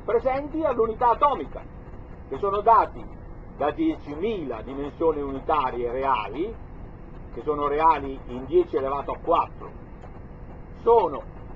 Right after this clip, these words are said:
le tremila date dalle mille unità della massa,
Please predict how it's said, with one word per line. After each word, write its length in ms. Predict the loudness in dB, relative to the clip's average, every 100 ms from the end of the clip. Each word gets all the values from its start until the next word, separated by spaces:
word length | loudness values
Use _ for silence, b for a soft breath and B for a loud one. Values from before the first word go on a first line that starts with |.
| -14 -2
le 180 | 0
tremila 640 | 6 6 6 2 -2 -4 -8 -12 -14 -14 -14 -14 -12 -14 -12 -14 2
date 340 | 4 6 4
dalle 280 | 4 4 2
mille 460 | -2 -4 -2 0
unità 400 | 0 0 0 0
della 260 | 4 4 4
massa, 560 | 4 2 0 -6 -6